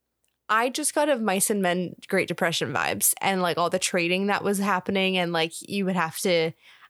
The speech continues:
not that I, like, know what was going on, but just that Southern aspect feel, I just was like,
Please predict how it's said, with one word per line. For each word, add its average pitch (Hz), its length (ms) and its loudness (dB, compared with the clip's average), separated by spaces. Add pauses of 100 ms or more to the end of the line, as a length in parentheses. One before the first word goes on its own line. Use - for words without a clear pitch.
(180)
not 233 240 0
that 180 120 2
I, 160 300 0
like, 160 240 -2
know 170 580 2
what 190 220 0
was 190 140 0
going 180 300 0
on, 185 340 0
but 165 300 -2 (580)
just - 440 2 (180)
that - 180 0
Southern 196 720 2 (140)
aspect 175 600 0
feel, 180 520 2 (180)
I 208 120 0
just 196 240 0
was 202 160 -2
like, 180 200 -2